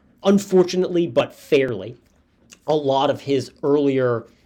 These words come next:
um, commitments to the Communist Party, which he was kind of very active in, in the,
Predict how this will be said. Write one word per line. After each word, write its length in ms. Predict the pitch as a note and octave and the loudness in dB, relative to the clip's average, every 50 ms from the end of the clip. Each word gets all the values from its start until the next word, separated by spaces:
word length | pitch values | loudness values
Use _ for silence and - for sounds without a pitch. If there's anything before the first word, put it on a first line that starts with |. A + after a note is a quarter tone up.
| _ - | _ -6
um, 260 | D3 C3 A#2+ A#2 B2 | -4 -4 -2 -4 -6
commitments 720 | - - - C#3 C3+ - - D3+ C3 B2+ B2 A#2+ - - | -8 -8 -6 -4 -4 -4 -4 -4 -6 -6 -6 -8 -12 -16
to 260 | - - - D3+ C#3 | -12 -8 -4 -4 -4
the 140 | C3+ C3+ B2 - | -4 -4 -6 -8
Communist 560 | - - - G#3+ A3 A#3 G#3+ G#3 G3+ G3+ - | -6 -6 -4 -4 -2 0 0 -2 -2 -4 -4
Party, 340 | - F#3 F#3 F3 E3+ E3+ E3 | -4 -2 -2 0 0 -2 -2
which 240 | C#3+ C3+ - - | -2 -4 -8 -8
he 200 | - - D3 D3 | -10 -10 -8 -8
was 360 | C3+ B2 C3 B2 A#2+ A#2+ A#2 - | -6 -2 -2 -2 -2 -2 -4 -8
kind 100 | B2+ A#2 | -10 -8
of 60 | G#2 | -6
very 200 | C3 B2 A#2+ A#2 | -4 -4 -4 -4
active 340 | A2 A2 G#2+ - B2 A2+ A#2 | -6 -10 -12 -14 -12 -6 -4
in, 180 | A2+ A2 A2 | -4 -2 -2
in 140 | G#2+ G#2+ G#2+ | -4 -6 -6
the, 180 | G#2+ G#2 G2+ | -8 -8 -10